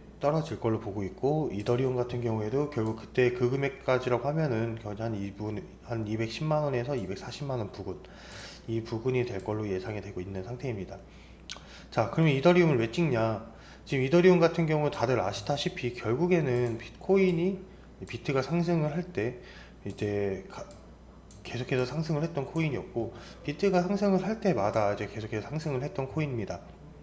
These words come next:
결국에는 뭐 떨어지게 되면 다시 한번 무조건 매-, 주어야 되는 코인인 건 맞고요. 그 다음에 이제 코인이 이제 계속해서 하락을 하는 게 아니라 코인하고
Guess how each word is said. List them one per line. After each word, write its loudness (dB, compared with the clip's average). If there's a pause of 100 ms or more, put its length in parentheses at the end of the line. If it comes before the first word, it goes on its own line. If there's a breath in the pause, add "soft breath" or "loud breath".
(1160 loud breath)
결국에는 8
뭐 4
떨어지게 6
되면 0
다시 -6
한번 2
무조건 0
매-, 0
주어야 2
되는 2
코인인 2
건 0
맞고요. -4 (560 loud breath)
그 6
다음에 10
이제 6
코인이 8
이제 8 (480 loud breath)
계속해서 8
하락을 8
하는 6
게 6
아니라 4
코인하고 4